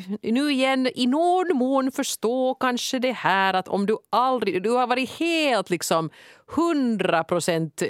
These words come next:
bekväm med din könstillhörighet och din läggning. Du har aldrig ens funderat.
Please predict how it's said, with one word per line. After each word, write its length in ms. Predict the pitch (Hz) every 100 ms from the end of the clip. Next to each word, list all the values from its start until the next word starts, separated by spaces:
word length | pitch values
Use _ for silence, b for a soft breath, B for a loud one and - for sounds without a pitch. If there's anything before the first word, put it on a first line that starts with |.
| -
bekväm 640 | 165 170 180 165 175 165 156
med 380 | 143 147 147 143
din 300 | 156 151 147
könstillhörighet 1000 | - 190 175 - 160 151 151 151 156 151
och 80 | 156
din 200 | 160 151
läggning. 540 | 160 170 156 143 151
Du 80 | 185
har 100 | 233
aldrig 220 | 269 220
ens 180 | 175 -
funderat. 600 | - 165 233 190 151 156